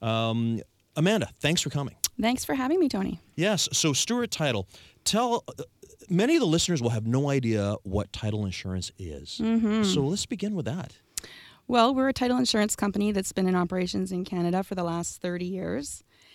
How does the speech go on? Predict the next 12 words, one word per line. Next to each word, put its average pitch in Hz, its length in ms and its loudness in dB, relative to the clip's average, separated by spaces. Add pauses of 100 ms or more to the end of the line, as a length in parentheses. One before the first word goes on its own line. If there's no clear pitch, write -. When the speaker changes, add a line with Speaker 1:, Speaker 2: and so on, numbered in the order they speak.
(180)
Speaker 2:
And 233 200 -2
often, 233 540 -2
uh, 196 160 -2
we 190 100 -4
consider 190 360 -4
ourselves 175 360 -6
somewhat 180 240 -6
of 175 80 -8
a 175 60 -8
business-to-business 170 840 -6
insurer. 156 760 -2
Um, 156 520 0